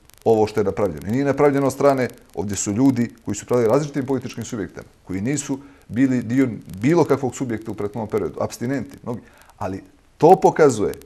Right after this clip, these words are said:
da je nastajanje demokratske Crne Gore u stvari velika opasnost Đukanoviću, jer animiramo i ono što je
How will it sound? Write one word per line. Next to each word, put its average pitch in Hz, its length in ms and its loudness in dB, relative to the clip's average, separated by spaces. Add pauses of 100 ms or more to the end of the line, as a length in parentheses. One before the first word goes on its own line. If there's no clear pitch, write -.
(160)
da 95 180 -6
je 101 80 -4
nastajanje 135 440 -4
demokratske 117 520 -4
Crne 117 300 -4
Gore 110 160 0 (320)
u 107 120 -4
stvari 120 460 4
velika 123 360 0
opasnost 123 440 0
Đukanoviću, 117 540 -10 (280)
jer 90 240 -6
animiramo 98 720 -2
i 104 60 -4
ono 104 200 -4
što 92 200 -6
je 82 120 -4